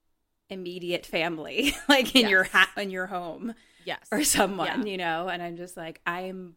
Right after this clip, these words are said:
Speaker 1: with myself and myself all day. And then my immediate family is complicated and I don't speak to some of them. And so
Speaker 2: Yeah.
Speaker 1: it's just so
Speaker 2: Yeah.
Speaker 1: much. And I just felt really, really alone,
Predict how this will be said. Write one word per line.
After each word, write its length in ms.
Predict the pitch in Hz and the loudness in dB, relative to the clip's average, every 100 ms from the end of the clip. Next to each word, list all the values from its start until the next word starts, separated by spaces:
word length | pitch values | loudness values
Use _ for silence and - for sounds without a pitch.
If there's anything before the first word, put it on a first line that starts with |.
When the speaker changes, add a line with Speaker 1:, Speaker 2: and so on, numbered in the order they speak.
| _ - | _ -12
Speaker 1:
with 220 | 180 - | -12 -10
myself 460 | 170 165 185 165 - _ _ - | -10 -8 -6 -6 -8 _ _ -14
and 160 | 160 | -12
myself 360 | 156 156 165 165 | -12 -10 -10 -10
all 120 | 151 | -12
day. 180 | 151 170 | -12 -12
And 140 | 165 165 | -14 -12
then 140 | 156 | -12
my 280 | 160 151 160 _ _ _ - | -12 -12 -14 _ _ _ -16
immediate 420 | 175 170 170 - | -12 -10 -12 -12
family 280 | 165 175 - | -14 -14 -14
is 380 | 160 147 - _ _ _ _ | -14 -14 -16 _ _ _ _
complicated 880 | - 165 - 156 151 151 151 156 151 | -14 -12 -12 -14 -14 -10 -10 -10 -12
and 120 | 165 | -14
I 40 | 135 | -14
don't 180 | - | -14
speak 340 | - - 160 - | -14 -12 -14 -14
to 120 | 160 | -20
some 200 | 160 147 | -18 -18
of 100 | 147 | -14
them. 220 | 151 147 | -12 -12
And 160 | 147 147 | -14 -16
so 320 | - 151 147 _ _ | -16 -14 -16 _ _
Speaker 2:
Yeah. 400 | 202 175 160 151 | -20 -20 -20 -20
Speaker 1:
it's 160 | 151 - | -16 -14
just 200 | 233 - | -12 -10
so 140 | - | -10
Speaker 2:
Yeah. 220 | 156 147 | -10 -8
Speaker 1:
much. 560 | 151 156 156 151 - - | -4 -4 -4 -8 -14 -16
And 80 | 156 | -16
I 80 | 160 | -16
just 180 | 156 | -16
felt 180 | 170 165 156 | -14 -16 -16
really, 440 | 160 156 151 147 143 _ - | -16 -16 -14 -14 -16 _ -20
really 460 | 165 - - 92 | -20 -16 -16 -16
alone, 560 | - - - 82 - | -18 -18 -20 -20 -20